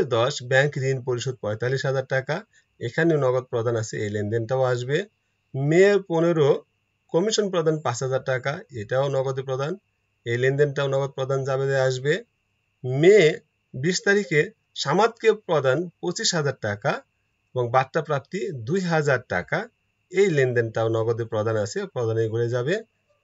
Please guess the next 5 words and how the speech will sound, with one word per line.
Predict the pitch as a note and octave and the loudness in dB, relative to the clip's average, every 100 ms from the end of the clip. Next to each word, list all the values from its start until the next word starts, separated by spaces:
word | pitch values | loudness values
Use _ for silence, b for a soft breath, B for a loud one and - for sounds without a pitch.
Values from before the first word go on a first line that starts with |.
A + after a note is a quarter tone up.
| _ _ | _ _
মে | C3 C#3+ F#3 G3+ - | -2 4 4 4 2
পঁচিশ | F#3+ A#3 A3 | 2 2 -2
তারিখে | F3+ C#3 B2+ B2 - - _ _ - | 0 -2 0 0 0 -6 _ _ -4
চেকে | F3 G#3 G#3+ A#3 | 6 6 6 -2
ক্রয় | A3 F3 C#3+ D#3 | -2 2 4 4